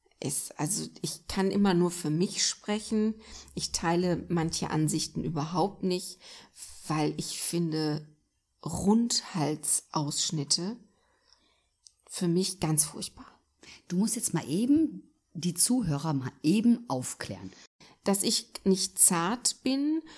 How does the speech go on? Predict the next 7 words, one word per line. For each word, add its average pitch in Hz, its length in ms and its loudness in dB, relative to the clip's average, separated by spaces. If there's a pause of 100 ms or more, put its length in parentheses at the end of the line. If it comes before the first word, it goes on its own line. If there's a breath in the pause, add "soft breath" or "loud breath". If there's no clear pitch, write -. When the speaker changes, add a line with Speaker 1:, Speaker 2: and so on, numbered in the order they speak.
(160 loud breath)
Speaker 1:
und 254 380 4
auch 220 420 2 (260)
eine 196 340 2
erhebliche 202 680 0
Oberweite 185 640 2
mitbringe. 151 960 -6
Speaker 2:
So, - 200 -8